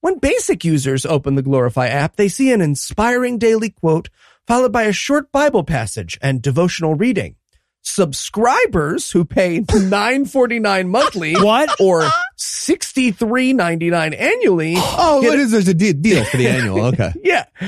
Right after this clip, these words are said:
Speaker 1: Get access to the full daily worship experience, including a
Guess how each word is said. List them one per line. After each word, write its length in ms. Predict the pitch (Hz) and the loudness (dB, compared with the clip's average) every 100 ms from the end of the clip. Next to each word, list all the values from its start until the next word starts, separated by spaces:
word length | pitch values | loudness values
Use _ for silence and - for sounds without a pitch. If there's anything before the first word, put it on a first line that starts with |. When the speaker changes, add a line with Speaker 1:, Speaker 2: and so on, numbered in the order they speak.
| 185 - | -6 -2
Speaker 1:
Get 160 | 262 | 0
access 460 | 269 285 - 262 220 | 2 0 -2 -2 -2
to 140 | - 220 | -2 2
the 160 | 214 | 2
full 540 | 175 - - 285 508 440 180 | 0 -4 2 4 6 4 2
daily 340 | 208 180 180 | 2 4 2
worship 420 | 165 165 147 156 | 2 0 0 -2
experience, 640 | 147 - 170 156 170 175 - | -4 -4 0 0 0 -2 0
including 500 | 214 190 226 220 208 | 0 2 2 2 2
a 200 | 190 | 2